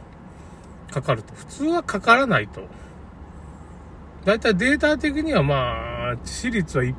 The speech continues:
パーセントから十パーセントぐらいで、まあ、そんな死なないし、サル痘ワクチンっていうのもまた、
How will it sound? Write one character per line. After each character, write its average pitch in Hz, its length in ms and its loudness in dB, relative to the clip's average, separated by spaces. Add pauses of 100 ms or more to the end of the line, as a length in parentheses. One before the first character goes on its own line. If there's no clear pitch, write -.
パ 175 100 6
ー 170 40 4
セ 196 140 4
ン 185 80 2
ト 139 120 -2
か 131 100 -6
ら 113 120 0
十 113 180 -6
パ 143 200 -2
ー 135 60 4
セ 147 120 -2
ン 135 80 -2
ト 123 100 -8
ぐ 110 100 -6
ら 107 120 -8
い 104 60 -8
で、 107 80 -14
ま 143 180 -4
あ、 113 80 -8 (540)
そ - 160 -6
ん 165 60 0
な 180 120 2
死 - 160 -4
な 165 120 2
な 165 140 2
い 156 60 0
し、 101 280 -10 (1600)
サ 196 200 6
ル 196 140 4
痘 190 220 8
ワ 190 140 6
ク 190 100 -14
チ 139 120 0
ン 123 60 2
っ - 20 0
て 120 100 -2
い 113 60 0
う 110 60 -4
の 107 100 -4
も 101 40 -8
ま 131 160 -2
た、 107 280 -4